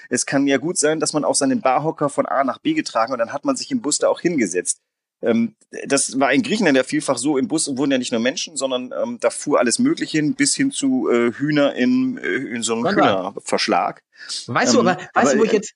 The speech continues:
Speaker 2: wo ich jetzt, wo ich das jetzt sehe, wenn ich jetzt, wenn ich jetzt die Bilder mir nochmal angucke und sehe die Frau, die so ein bisschen breitbeinig sitzt, das ist so eine,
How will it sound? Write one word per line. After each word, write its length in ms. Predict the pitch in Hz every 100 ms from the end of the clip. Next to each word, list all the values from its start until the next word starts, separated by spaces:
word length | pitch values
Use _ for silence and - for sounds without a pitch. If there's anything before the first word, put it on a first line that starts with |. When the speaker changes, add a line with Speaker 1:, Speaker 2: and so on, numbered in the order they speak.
| _
Speaker 2:
wo 220 | 156 160
ich 60 | 220
jetzt, 180 | 214 202
wo 40 |
ich 60 | 208
das 160 | 190
jetzt 180 | 175 156
sehe, 140 | 208 196
wenn 100 | 170
ich 60 |
jetzt, 180 | 196 156
wenn 100 | 156
ich 80 | 156
jetzt 200 | 254 254
die 80 | 196
Bilder 200 | 170 156
mir 40 |
nochmal 220 | 151 147
angucke 260 | 107 131 127
und 140 | 135
sehe 240 | 127 165 202
die 140 | 175
Frau, 280 | 156 160 196
die 60 | 185
so 80 |
ein 60 | 165
bisschen 260 | 185 185 156
breitbeinig 580 | 139 185 208 117 120
sitzt, 220 | - 127 - _
das 140 | - 147
ist 120 | 185
so 100 | 190
eine, 180 | 190